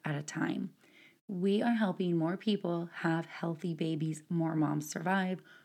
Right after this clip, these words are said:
more families. Remember that two percent of the U S births are from I V F.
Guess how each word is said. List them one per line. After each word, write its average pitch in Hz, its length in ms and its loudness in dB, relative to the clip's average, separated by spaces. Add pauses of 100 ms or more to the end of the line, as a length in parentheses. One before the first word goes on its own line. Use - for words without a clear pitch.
(160)
more 262 320 8
families. 269 680 4 (320)
Remember 202 300 4
that 196 280 -2
two 247 180 0
percent 226 580 0 (180)
of 180 100 -2
the 196 80 2
U 190 200 4
S 180 140 0
births 165 540 -2 (420)
are 196 280 4
from 220 540 4 (260)
I 180 200 4
V 180 200 2
F. 170 180 -4